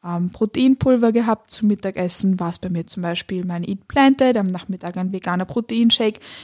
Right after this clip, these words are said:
dass man da, ähm, von der Menge her dabei bleibt und nicht Dinge komplett abswitcht, also dann nur mehr Milchprodukte isst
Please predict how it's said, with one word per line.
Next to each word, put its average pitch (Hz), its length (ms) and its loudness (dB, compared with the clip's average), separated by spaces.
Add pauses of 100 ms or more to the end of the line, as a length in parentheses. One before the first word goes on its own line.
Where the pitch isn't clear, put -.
dass 214 140 0
man 233 180 6
da, 220 360 4 (320)
ähm, 202 280 2
von 226 180 4
der 226 80 8
Menge 208 300 4
her 202 300 2
dabei 196 260 0
bleibt 190 720 -4 (520)
und 220 600 0 (160)
nicht 202 260 -8
Dinge 202 220 0
komplett 190 380 -6
abswitcht, 180 520 -4
also 185 160 -4
dann 185 120 -2
nur 226 120 6
mehr 226 80 6
Milchprodukte 190 640 -2
isst - 300 -8